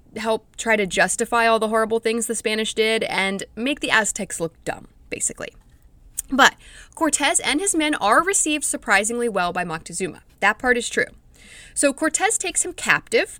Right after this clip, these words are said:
pretty much immediately with basically no resistance. It's likely Cortez thought he could rule over the Aztecs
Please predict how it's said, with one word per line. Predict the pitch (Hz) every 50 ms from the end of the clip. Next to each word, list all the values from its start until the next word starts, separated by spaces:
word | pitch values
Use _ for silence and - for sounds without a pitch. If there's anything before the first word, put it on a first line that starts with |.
| -
pretty | - - 208 208 214
much | 226 240 - 302
immediately | 262 202 160 147 156 113 - 135 170 214 262
with | 262 - 190 196 -
basically | - 180 180 - - - 196 190 180
no | 180 160 147 151
resistance. | 147 156 165 - 277 269 - - - - - - - - - - _ - - - - - - - - - - _ _ _ -
It's | - 320 311 -
likely | - 302 320 370 415 - 480 480
Cortez | 466 - 381 349 339 - 311 277 277 -
thought | - - 247 247 226 226
he | - - 247 220
could | - 233 214
rule | 196 180 180 180 180 185 190 214 240 294 285
over | - 247 277 254 269 254
the | 247 -
Aztecs | - 170 175 190 214 - - - 240 196 - - - -